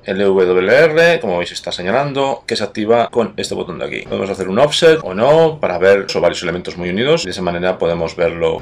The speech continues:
más separados. Está en standby, tenemos que ponerlo, las contramedidas, señalarlas aquí, y ponerlo como modo uno, dos, auto. Podemos señalar el step, con el step, el programa que queremos, programa uno, programa dos, programa tres,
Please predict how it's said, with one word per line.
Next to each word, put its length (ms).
más 460
separados. 720
Está 220
en 120
standby, 600
tenemos 260
que 120
ponerlo, 720
las 160
contramedidas, 680
señalarlas 800
aquí, 420
y 120
ponerlo 680
como 440
modo 480
uno, 420
dos, 560
auto. 480
Podemos 260
señalar 500
el 80
step, 360
con 160
el 100
step, 300
el 80
programa 340
que 100
queremos, 500
programa 240
uno, 440
programa 240
dos, 520
programa 280
tres, 640